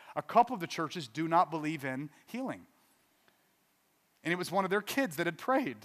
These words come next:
And so we were like, "Man, what do we say?" And so we, we said, "Okay, let's not call it a healing. Let's call it a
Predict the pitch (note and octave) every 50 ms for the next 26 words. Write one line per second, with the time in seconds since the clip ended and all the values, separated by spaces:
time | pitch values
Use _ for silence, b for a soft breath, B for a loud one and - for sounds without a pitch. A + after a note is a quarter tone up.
0 | G#2+ A2 - _ _ b b b b b b b b b b b b b b b
1 | b b b b b b b b b - - G#3+ F#3 - - B3 A3+ A#3 A3+ A3+
2 | A3 G#3+ - A3 A#3 A3+ G#3 A#3 A3+ G#3+ A#3 A3+ - - - C4+ B3+ B3 A3 G3
3 | F3+ - - G#3+ G3 F#3 F#3+ E3+ D3+ b b b b b b b b b b E3
4 | G3 - - G#3+ A3+ A3 - A3 F#3 D#3+ D3 F#3 G#3 - G#3+ A#3+ B3+ A#3 - -
5 | B3 A3+ G3 F3+ D#3 - A#3 B3 G3+ F3+ F3 F3+ G3 A3 - - - - A#3 A3
6 | A3 G#3 F#3+ E3+ D#3+ C#3